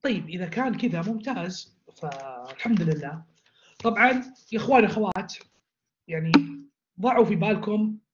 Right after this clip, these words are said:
حاجة مهمة. الآن انتهت علاقة الدكتور مع طالب والدكتور مع طالبة، انتهت الآن خلاص، هذا آخر لقاء. الله يجمعنا معاكم في كل خير.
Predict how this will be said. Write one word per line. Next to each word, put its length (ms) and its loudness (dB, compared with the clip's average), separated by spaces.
حاجة 460 -4
مهمة. 380 -6
الآن 440 -2
انتهت 420 0
علاقة 480 -4
الدكتور 480 -8
مع 220 -10
طالب 560 -8
والدكتور 520 -6
مع 200 -8
طالبة، 440 -12
انتهت 420 -12
الآن 200 -20
خلاص، 340 -14
هذا 200 -6
آخر 160 -8
لقاء. 400 -12
الله 120 -2
يجمعنا 320 -2
معاكم 580 -2
في 120 -8
كل 220 0
خير. 360 -6